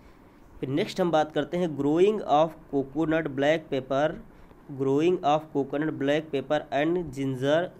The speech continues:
simu-, simultaneously in the same field is called,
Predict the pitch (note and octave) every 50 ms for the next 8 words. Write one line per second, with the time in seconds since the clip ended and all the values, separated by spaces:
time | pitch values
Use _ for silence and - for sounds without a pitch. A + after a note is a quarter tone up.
0 | - - - - C#3+ C3+ C#3 C#3+ D3 C#3 C#3+ - - - - - - - - -
1 | C#3+ C#3+ D#3 E3+ F#3 F#3+ F#3 - D#3 D3 C#3 C3+ C3+ B2+ C3 - - D3 D#3 E3+
2 | F#3+ F#3 - D3 D3+ D3 C#3+ D#3 D#3 D#3 - - D3+ E3 D#3 D#3 D#3 - D#3 D3+
3 | C#3 - D#3 D3 D#3 - D3+ C#3 C3+ C3 B2+ A#2+